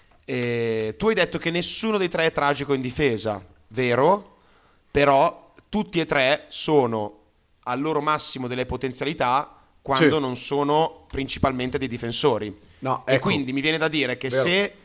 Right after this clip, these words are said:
Speaker 1: Booker ha la palla in mano quaranta, Durant trentacinque e Bill ce l'ha in mano dodici e deve fare lo specialista difensivo, è un problema. Se una partita
Speaker 2: No,
Speaker 1: Bill ha la
Speaker 2: ecco,
Speaker 1: palla
Speaker 2: la
Speaker 1: in mano
Speaker 2: difesa sulle
Speaker 1: e lo
Speaker 2: guardie,
Speaker 1: deve fare
Speaker 2: la difesa su-, la difesa sulle guardie potrebbe essere un problema.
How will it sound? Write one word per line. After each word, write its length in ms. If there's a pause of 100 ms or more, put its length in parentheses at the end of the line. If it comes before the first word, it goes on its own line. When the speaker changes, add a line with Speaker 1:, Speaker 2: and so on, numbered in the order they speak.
(220)
Speaker 1:
Booker 420
ha 40
la 100
palla 220
in 60
mano 180
quaranta, 680 (160)
Durant 380
trentacinque 920
e 160
Bill 360
ce 120
l'ha 40
in 80
mano 220
dodici 640
e 100
deve 140
fare 160
lo 60
specialista 500
difensivo, 640
è 40
un 120
problema. 500 (480)
Se 500
una 200
partita 580
Speaker 2:
No, 140
Speaker 1:
Bill 80
ha 60
la 80
Speaker 2:
ecco, 80
Speaker 1:
palla 180
Speaker 2:
la 60
Speaker 1:
in 40
mano 140
Speaker 2:
difesa 180
sulle 160
Speaker 1:
e 40
lo 40
Speaker 2:
guardie, 200
Speaker 1:
deve 120
fare 300 (160)
Speaker 2:
la 160
difesa 320
su-, 100 (560)
la 100
difesa 220
sulle 160
guardie 260
potrebbe 300
essere 140
un 60
problema. 320